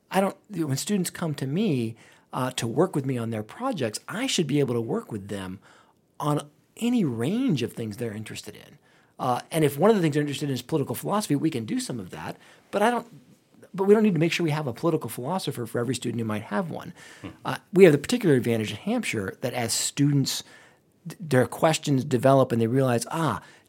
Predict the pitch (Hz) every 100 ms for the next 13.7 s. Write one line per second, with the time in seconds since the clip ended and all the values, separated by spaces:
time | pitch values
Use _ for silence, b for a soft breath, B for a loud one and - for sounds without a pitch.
0 | - - - 196 196 160 135 151 147 139
1 | 143 135 135 113 - 120 123 - 120 95
2 | 90 b b b - 113 107 107 117 110
3 | - 117 123 151 156 - - 135 127 123
4 | 117 113 107 B B - 131 120 117 113
5 | 110 - - 113 110 107 104 - 143 131
6 | 131 131 123 123 110 101 98 - 123 113
7 | 107 104 110 120 117 113 101 - 180 -
8 | 120 104 - B B B _ _ 135 175
9 | 185 165 147 139 139 131 120 123 120 120
10 | 113 - - 147 - 139 135 117 113 -
11 | _ 139 110 107 117 123 127 123 - 117
12 | 107 _ - _ _ 135 117 107 - 110
13 | 107 98 85 - - 113 120